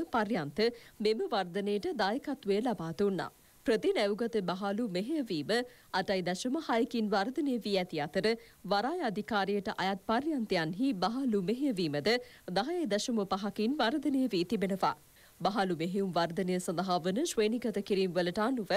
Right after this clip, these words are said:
පසුගිය වසරේදී ලොව හොඳම වරායන් තිහ අතර පළමු ස්ථානය හිමි කර ගැනීමට කොළඹ වරායට හැකි වුණා. එමෙන්ම ඇල්ෆා ලයිනර් දර්ශකයට අනුව ජාත්‍යන්තර බහලු වරායන් අතර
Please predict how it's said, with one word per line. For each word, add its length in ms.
පසුගිය 520
වසරේදී 640
ලොව 280
හොඳම 440
වරායන් 480
තිහ 240
අතර 320
පළමු 380
ස්ථානය 400
හිමි 220
කර 200
ගැනීමට 540
කොළඹ 400
වරායට 540
හැකි 320
වුණා. 280
එමෙන්ම 380
ඇල්ෆා 600
ලයිනර් 400
දර්ශකයට 600
අනුව 260
ජාත්‍යන්තර 680
බහලු 440
වරායන් 460
අතර 280